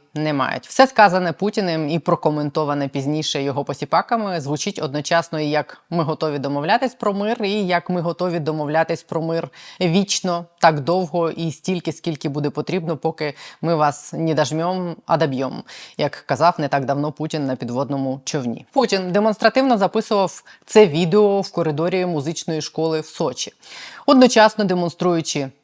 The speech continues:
росіянам, що він їхній найкращий господарник, і Трампу, наскільки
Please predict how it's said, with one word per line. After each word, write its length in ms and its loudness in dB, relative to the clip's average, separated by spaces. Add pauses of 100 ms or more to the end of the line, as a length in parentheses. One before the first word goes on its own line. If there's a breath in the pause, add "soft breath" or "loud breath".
(120)
росіянам, 640 0
що 160 -4
він 160 0
їхній 380 -2
найкращий 480 0
господарник, 640 0 (160)
і 60 0
Трампу, 500 4
наскільки 560 -2